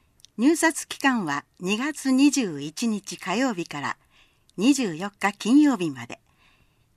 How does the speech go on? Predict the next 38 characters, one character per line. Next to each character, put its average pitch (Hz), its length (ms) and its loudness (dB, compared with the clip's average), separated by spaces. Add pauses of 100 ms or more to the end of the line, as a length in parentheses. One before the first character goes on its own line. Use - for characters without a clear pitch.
(220)
改 214 180 -4
札 208 280 -8
は 180 240 2 (280)
二 185 140 -2
月 277 260 0
二 277 160 8
十 214 180 -2
七 - 240 -6
日 175 280 -6
月 180 300 -4
曜 285 120 2
日 160 140 -6
で - 100 -10
す。 - 220 -16 (1600)
お 190 60 -2
申 240 200 0
し - 60 -8
込 208 140 -4
み 196 120 -4
は 165 220 0 (100)
一 269 260 -4
月 269 300 -4
二 233 180 2
十 202 220 -4
六 190 280 -6
日 196 400 -4 (300)
木 226 280 -2
曜 330 220 4
日 262 120 4
ま 226 160 -2
で 196 140 -4
に 170 200 -4 (320)
直 240 160 0
接 294 440 -2
関 240 240 2
西 240 140 2
契 214 240 0
約 196 180 -2